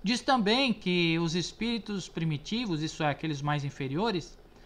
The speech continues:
não conseguiriam suportar a existência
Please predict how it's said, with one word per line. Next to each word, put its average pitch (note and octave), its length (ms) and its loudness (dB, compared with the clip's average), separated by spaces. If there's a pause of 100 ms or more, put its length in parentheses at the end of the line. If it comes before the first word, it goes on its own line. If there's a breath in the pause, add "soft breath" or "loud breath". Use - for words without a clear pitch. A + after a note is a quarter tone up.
(340 loud breath)
não C4 180 4
conseguiriam A#3+ 880 2
suportar F3+ 920 4
a D#3+ 140 4
existência G3 920 -2